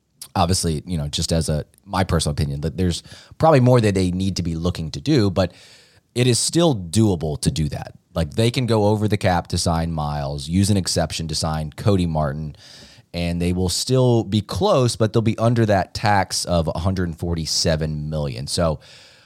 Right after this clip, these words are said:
I like Cody Martin a lot. I really like what he brought to this team. You know what you're getting from him as a defender, hustle stats, deflections. He's going after those fifty fifty balls. He's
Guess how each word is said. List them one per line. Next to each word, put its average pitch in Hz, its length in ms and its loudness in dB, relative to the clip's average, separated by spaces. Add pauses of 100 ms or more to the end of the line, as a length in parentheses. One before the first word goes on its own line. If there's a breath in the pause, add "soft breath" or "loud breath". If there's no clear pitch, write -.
(340 loud breath)
I 127 240 4
like 104 400 2
Cody 87 240 0
Martin 78 300 -4
a - 20 -8
lot. 65 260 -6
I 73 40 -6
really 104 640 4
like 92 440 4
what 87 160 -2
he 85 80 -4
brought 80 380 0
to 82 80 -4
this 78 200 -4
team. 78 520 -4
You 98 180 -10
know 101 260 4
what 113 280 4
you're 101 100 2
getting 87 380 -2
from 82 180 -2
him 82 160 0
as 80 180 -2
a 80 40 -4
defender, 113 760 0 (520 soft breath)
hustle 110 340 0
stats, 95 480 2
deflections. 98 720 0
He's 85 140 -4
going 95 240 -2
after 92 280 -2
those 85 180 -2
fifty 85 320 -2
fifty 107 380 0
balls. 95 640 4 (320 loud breath)
He's - 440 -6